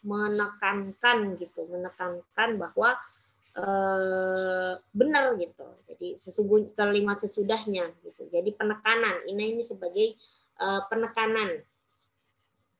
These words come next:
Dan menghilangkan keraguan gitu. Jadi, eh, ayat ini menceritakan kepada kita dari kata yang pertama saja kita harus sudah meng-, me-,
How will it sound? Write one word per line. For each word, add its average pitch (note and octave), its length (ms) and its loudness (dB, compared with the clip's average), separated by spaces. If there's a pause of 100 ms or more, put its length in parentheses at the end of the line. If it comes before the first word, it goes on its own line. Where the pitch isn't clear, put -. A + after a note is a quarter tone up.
(180)
Dan G#3 400 2
menghilangkan G#3+ 720 2 (400)
keraguan G#3 720 4
gitu. E3 160 -8
Jadi, F#3 400 -4 (480)
eh, G3+ 280 4 (120)
ayat G3+ 240 2
ini C4+ 320 -2 (560)
menceritakan G#3+ 1300 2
kepada G#3+ 240 -4
kita G#3+ 240 0
dari G3 240 2
kata G3 240 -2
yang G3 160 -2
pertama G3 400 -2
saja F3+ 320 -2
kita A#3 240 -2
harus B3+ 240 4
sudah A#3 240 -2
meng-, A3+ 320 0 (160)
me-, A3 640 -2